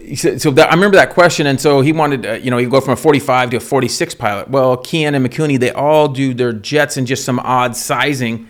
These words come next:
And the key ends will go forty-five, forty-eight, fifty, fifty-two, fifty-five. They'll jump in these increments of threes and twos. And so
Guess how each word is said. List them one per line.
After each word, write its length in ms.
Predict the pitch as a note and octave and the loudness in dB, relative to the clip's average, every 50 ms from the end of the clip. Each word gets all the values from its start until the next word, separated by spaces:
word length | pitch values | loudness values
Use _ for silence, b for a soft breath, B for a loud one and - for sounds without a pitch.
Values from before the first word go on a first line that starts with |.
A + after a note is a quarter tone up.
| B B B B B B B | B B B B B B B
And 460 | - A#2+ B2 A#2+ A#2+ B2 B2 A#2 A#2+ | -6 -4 -2 -2 -2 -4 -6 -6 -6
the 100 | B2 B2+ | -4 -4
key 300 | A#2 - - - F#3 G3 | -4 -4 -4 -4 -2 0
ends 140 | F3 C#3+ A#2+ | 0 0 0
will 120 | B2 A#2 A2 | 0 -2 -2
go 60 | - | 0
forty-five, 720 | - D3+ D3 C#3+ B2+ - - C3 B2 B2 B2 A#2+ A#2+ A#2 | 2 2 4 4 2 0 -2 -2 0 0 0 -2 -4 -4
forty-eight, 640 | - - D3 C#3 C#3 C3+ B2+ A#2+ A#2 A#2+ - G#2+ - | -6 -4 -2 0 0 0 0 0 0 -2 -4 -8 -8
fifty, 420 | - C#3+ C3 A#2+ - - B2 A#2+ | -4 -2 -2 -2 -2 -4 -8 -8
fifty-two, 680 | A#2 - C#3 C3 B2+ C3+ B2+ - - - B2+ B2 B2 A#2 | -6 -6 -6 -6 -4 -6 -8 -8 -6 -4 -4 -2 -2 -4
fifty-five. 1000 | A#2 - G2+ G2+ - C3+ B2+ - C3 A#2+ A#2 A2+ A2+ A2+ A2+ - - - - - - | -6 -8 -8 -6 -6 -8 -4 0 0 2 2 2 0 -2 -4 -6 -12 -20 -20 -14 -6
They'll 120 | - C3 C3 | -4 -2 -2
jump 280 | - D3 D3+ C#3+ - | 0 0 0 0 0
in 80 | D3 C3 | -2 -2
these 220 | B2 B2 A2+ A2+ | -2 -2 -4 -4
increments 520 | - - C3+ C3 C3 B2+ A#2+ A#2+ A#2 A2+ - | -4 -4 -4 -4 -4 -4 -4 -4 -4 -6 -8
of 320 | - A2 A2+ A2 A2 - | -6 -4 -4 -4 -4 -6
threes 440 | - B2+ C3+ C3 B2+ B2 B2 G#2+ A2+ | -6 -4 -2 -2 0 -2 -4 -4 -6
and 120 | G#2+ G#2+ | -6 -4
twos. 600 | - - - D3+ D3+ C3+ A#2+ A#2 A2+ A2 - - B B B B B B B B | -4 -2 0 0 2 2 2 0 -2 -4 -8 -12 B B B B B B B B
And 180 | - C3 C3+ B2+ | -4 -2 -2 0
so 340 | - E3 D3+ D3+ C#3 - | 2 4 4 4 4 0